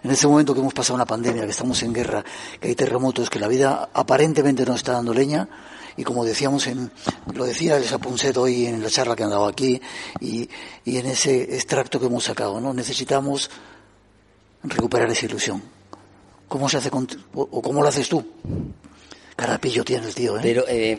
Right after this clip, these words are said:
Speaker 2: vamos a ver, ¿por qué me haces a mí una pregunta complicada cuando aquí hay gente que seguramente te la puede responder muchísimo mejor?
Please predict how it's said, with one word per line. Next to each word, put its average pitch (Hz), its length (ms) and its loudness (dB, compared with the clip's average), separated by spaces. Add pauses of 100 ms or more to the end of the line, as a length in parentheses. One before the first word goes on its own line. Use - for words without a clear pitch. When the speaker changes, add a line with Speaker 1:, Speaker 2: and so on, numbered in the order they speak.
Speaker 2:
vamos 127 240 0
a 135 40 0
ver, 123 140 6
¿por 98 340 -4
qué 143 120 0
me 156 120 0
haces 147 240 0
a 135 80 2
mí 147 120 4
una 147 180 4
pregunta 123 420 0
complicada 120 680 0
cuando 101 280 -2
aquí 110 180 -2
hay 131 100 6
gente 143 320 0
que 110 140 -2
seguramente 131 680 2
te 101 140 -2
la 92 140 -4
puede 117 160 2
responder 113 500 -2
muchísimo 95 680 -6
mejor? 87 240 4